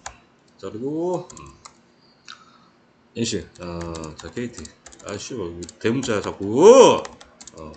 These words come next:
케이티. 자, 경기, 어, 라일리, 라일리 대 영표. 어,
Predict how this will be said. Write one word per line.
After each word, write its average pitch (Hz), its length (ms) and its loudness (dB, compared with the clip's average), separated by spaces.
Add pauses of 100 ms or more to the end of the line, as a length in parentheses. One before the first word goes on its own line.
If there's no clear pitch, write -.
케이티. 87 260 -14 (640)
자, 107 100 -6
경기, 101 300 -6 (180)
어, 80 640 -10 (640)
라일리, 113 600 0
라일리 107 360 0
대 101 140 -2
영표. 85 460 -10 (3250)
어, 73 140 -20